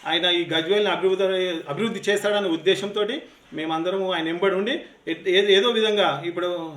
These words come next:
స-, పదమూడు నెలలు అవుతుంది. ఈ పదమూడు నెలల్లో ఇంత ఇప్పుడు ఆరు గా-, ఆరు గా-, గ్యారెంటీలు, ఆ, అమలు జరుగుతున్నాయి. కొ-, సెవెంటీ పర్సెంట్ జరిగిపోయింది, ఇంకో థర్టీ పర్సెంట్ కూడా అయిపోతుంది.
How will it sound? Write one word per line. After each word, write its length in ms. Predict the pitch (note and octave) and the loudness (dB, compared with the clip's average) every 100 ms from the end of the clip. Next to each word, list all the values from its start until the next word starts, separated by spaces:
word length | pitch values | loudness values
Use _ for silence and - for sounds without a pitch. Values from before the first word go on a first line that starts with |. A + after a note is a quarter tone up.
| C#3 | -10
స-, 240 | E3 E3 E3 | -8 -8 -6
పదమూడు 260 | F3 F#3+ | -4 -2
నెలలు 160 | F3+ F#3+ | 0 2
అవుతుంది. 520 | G3+ G3+ F3 F#3+ - - - | 2 0 0 -2 -4 -12 -8
ఈ 40 | |
పదమూడు 320 | F#3+ F#3+ A#3 | -2 0 0
నెలల్లో 360 | A#3 A3+ A3+ A#3 | 0 0 0 0
ఇంత 160 | G3 G#3+ | -2 -2
ఇప్పుడు 540 | G#3 G3 G3 G3 F#3 - - | 0 2 2 0 0 -6 -4
ఆరు 180 | D#3+ F#3 | 0 2
గా-, 400 | G#3 G#3 G3 E3 | 2 0 0 0
ఆరు 200 | D#3 F#3+ | 0 -2
గా-, 420 | D#4 A3 F3 E3 D3 | -4 -4 -4 -4 -2
గ్యారెంటీలు, 640 | F3 G3 G3+ G#3 G3 - - - | 0 0 4 4 4 2 -12 -12
ఆ, 60 | D#3+ | -6
అమలు 300 | D#3 E3+ G3 | -4 0 0
జరుగుతున్నాయి. 680 | F3+ F#3+ F#3 F3+ F3+ A3 - - - | 2 0 0 2 0 0 -4 -16 -16
కొ-, 540 | E3+ D3+ D3 F3+ F3 C#3+ | -8 -8 -6 -6 -4 -4
సెవెంటీ 260 | E3+ G3 | -4 -2
పర్సెంట్ 340 | A3+ A3 A#3+ G3 | -2 -2 -2 0
జరిగిపోయింది, 480 | F3 G#3 A3+ E3 G3+ | 0 2 2 2 0
ఇంకో 200 | A3+ A3 | -2 -2
థర్టీ 220 | G3+ G3+ | 0 0
పర్సెంట్ 400 | G3+ G3+ G#3+ A3+ | 0 0 -2 -4
కూడా 280 | A#3+ G3+ C#3+ | -2 0 0
అయిపోతుంది. 600 | C#3+ F#3 G#3+ D3 A3 | -2 -2 0 0 -2